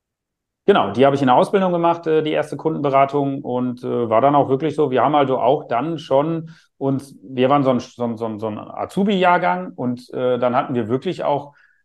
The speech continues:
äh, uns zusammengesessen danach und in der Gruppe besprochen, wer denn jetzt wie viel Verträge geschlossen hat, ähm, in welchen Bereichen,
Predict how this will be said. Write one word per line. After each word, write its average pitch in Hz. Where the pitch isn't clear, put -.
äh, 147
uns 151
zusammengesessen 170
danach 190
und 160
in 151
der 139
Gruppe 143
besprochen, 160
wer 127
denn 127
jetzt 120
wie 120
viel 107
Verträge 156
geschlossen 147
hat, 135
ähm, 120
in 117
welchen 107
Bereichen, 147